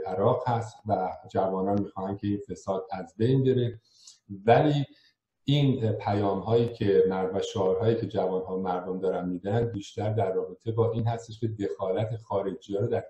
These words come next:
کشورشون نمی‌خوان و به خصوص و از جمله دخالت جمهوری اسلامی رو نمی‌خوان. برای همین هم هستش که با وجودی که شصت درصد مردم این، اه، کشور عراق بسیارشون شیعه هستن،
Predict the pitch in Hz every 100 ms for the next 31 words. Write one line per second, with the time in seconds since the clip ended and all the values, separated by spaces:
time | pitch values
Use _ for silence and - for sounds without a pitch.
0 | 90 - 107 110 110 104 101 117 151 139
1 | - 123 117 - _ 110 - - 156 -
2 | 147 - 131 - 110 - 135 147 131 127
3 | 123 110 107 - 107 120 107 101 98 95
4 | - - 110 98 120 113 87 82 - -
5 | - _ - - _ 110 110 123 131 131
6 | 110 95 90 - 90 - 98 98 95 95
7 | 92 117 110 110 101 - - _ _ 104
8 | 104 101 104 90 - 107 101 98 95 -
9 | 95 95 92 90 95 95 92 101 98 95
10 | 92 90 87 _ - 101 - 95 95 -
11 | - 98 101 98 104 104 92 - 98 -
12 | 104 - - 101 127 113 107 - - 110
13 | 120